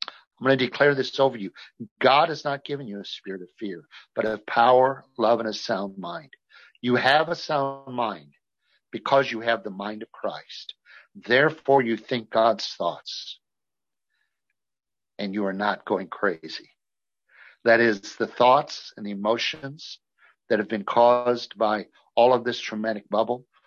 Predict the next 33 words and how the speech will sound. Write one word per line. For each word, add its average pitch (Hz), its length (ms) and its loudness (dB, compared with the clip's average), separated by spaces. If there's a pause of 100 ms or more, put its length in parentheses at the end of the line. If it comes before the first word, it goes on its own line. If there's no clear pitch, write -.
(140)
are 104 120 -4
not 110 260 -2
part 120 320 4
of 98 80 -6
who - 200 -10
you 95 180 -10
really 92 360 -8
are 90 300 -8 (180)
in 92 120 -20
Jesus' - 560 -14
name. 80 240 -14 (920)
But 104 80 -16
by 131 140 6
the 117 100 0
power 139 440 2
of 156 40 -4
the 135 60 -10
blood 113 260 -2
of 101 100 -14
Jesus - 360 -14 (100)
Christ, - 640 -10 (1200)
I 113 100 2
break 117 280 2
the 113 100 -2
power 101 280 2
of 95 80 -4
shame, 113 500 -2 (1700)
of - 180 -8
guilt, 120 440 0 (960)
and - 120 -20
condemnation 110 760 0
over 82 200 -12
you. 73 200 -20